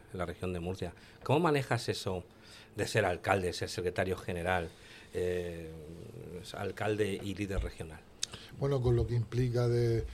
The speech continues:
Speaker 2: te-, tener la responsabilidad, la responsabilidad en algunos casos de los pactos políticos o de determinados niveles de estrategia y posicionamiento político, por supuesto junto con el presidente y el equipo.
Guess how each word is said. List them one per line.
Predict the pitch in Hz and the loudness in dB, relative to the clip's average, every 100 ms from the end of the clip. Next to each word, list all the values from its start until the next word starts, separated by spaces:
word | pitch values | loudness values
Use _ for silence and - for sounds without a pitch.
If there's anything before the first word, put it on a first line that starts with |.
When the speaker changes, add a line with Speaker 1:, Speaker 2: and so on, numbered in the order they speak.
| - - - - - - - - - 117 | -12 -16 -18 -20 -18 -20 -20 -20 -14 0
Speaker 2:
te-, | 123 123 120 - | 4 4 2 -2
tener | 117 123 | 2 6
la | 120 | 6
responsabilidad, | 113 113 110 117 113 110 117 110 110 - | 2 2 0 2 4 4 4 2 -4 -2
la | 110 | -2
responsabilidad | 107 117 110 107 104 117 | 0 -2 0 0 2 2
en | 117 | 2
algunos | 107 120 107 | 2 0 0
casos | - 110 123 110 | -2 0 0 0
de | |
los | 107 - | 0 -4
pactos | - 123 - - 117 | 2 2 2 -2 -2
políticos | - 107 113 135 131 123 131 127 - | 0 -2 -2 -2 -2 2 2 2 -2
o | 101 | -6
de | 101 95 - | -6 -8 -10
determinados | 104 101 98 101 110 113 110 - - - | -8 -6 -6 -4 0 0 0 -8 -12 -2
niveles | 113 113 113 104 | 2 4 4 2
de | 110 | -2
estrategia | - 101 98 113 - 110 | -4 -8 -4 -4 0 -2
y | |
posicionamiento | 104 101 98 107 104 113 104 | -2 -6 -6 -6 -2 -4 -4
político, | 98 104 135 131 123 135 - - - - | -6 -4 -4 -2 0 0 -2 -12 -18 -10
por | 107 | -8
supuesto | 95 104 - 104 | -4 -4 -4 -4
junto | 107 98 | -4 -4
con | 104 101 | -4 -4
el | |
presidente | 104 95 104 123 131 110 | -6 -6 -2 0 0 0
y | 104 | -2
el | 101 | -4
equipo. | 104 123 131 | -4 -4 -4